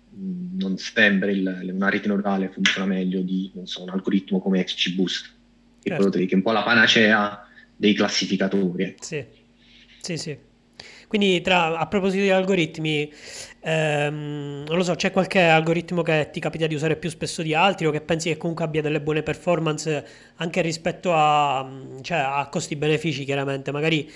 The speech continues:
Speaker 2: c'è quello che funziona un po' meno ma ti fa risparmiare più tempo perché computazionalmente è più, eh, come dire,
Speaker 1: Mm.
Speaker 2: meno, meno dispendioso, oppure, mm, non so, mm, hai qualche,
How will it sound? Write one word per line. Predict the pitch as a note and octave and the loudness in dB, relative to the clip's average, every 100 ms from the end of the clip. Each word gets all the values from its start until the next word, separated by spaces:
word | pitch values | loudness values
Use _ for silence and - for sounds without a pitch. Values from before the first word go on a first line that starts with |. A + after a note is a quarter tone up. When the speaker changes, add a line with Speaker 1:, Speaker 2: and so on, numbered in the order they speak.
| - - | -20 -10
Speaker 2:
c'è | E3 | -4
quello | F3+ E3+ | 0 2
che | D#3+ | 2
funziona | E3+ D#3+ E3 | -2 -2 0
un | D#3 | 0
po' | E3+ | 2
meno | F3+ F3 D#3 | 2 2 2
ma | D3+ | -2
ti | C#3+ | -2
fa | D3+ | -2
risparmiare | C#3+ - D#3+ D#3 D3+ | -4 -4 -4 -2 -2
più | F#3 E3 | -2 -2
tempo | F3+ D#3+ D3 | 2 2 2
perché | C#3 - D3+ C#3+ B2+ B2+ C3 | -4 -2 2 2 0 -6 -10
computazionalmente | D3+ D3 C#3 - D3 D3+ D3 C3+ | -8 -4 -4 -4 -4 -4 -4 -8
è | |
più, | - D3 C#3 C#3 - - - - _ | -4 -2 -2 -4 -10 -20 -20 -20 _
eh, | D3+ C#3 C3 C3 | -8 -6 -6 -8
come | C#3 | -8
dire, | C3+ C3 B2 A#2+ - - - _ _ - | -6 -4 -6 -8 -16 -20 -20 _ _ -8
Speaker 1:
Mm. | C3 | -4
Speaker 2:
meno, | C#3+ C#3 C3 C3 B2+ B2+ | -4 -4 -4 -4 -6 -8
meno | C3+ | -6
dispendioso, | C#3 - D#3+ D#3 G3+ G#3 E3+ D3 | -6 -4 -4 0 4 4 2 -2
oppure, | C3 D#3+ E3 - D#3 D#3 D3 C#3+ C#3 C3+ | -6 -6 -8 -6 -4 -2 0 -2 -4 -6
mm, | C#3 C#3 | -8 -8
non | C#3+ C#3 | -8 -8
so, | B2 C#3 | -10 -10
mm, | C#3+ C#3 C3+ C#3+ | -10 -10 -10 -8
hai | D3 D3+ | -6 -4
qualche, | D3 - D#3 C#3+ C#3 | -6 -6 -6 -4 -6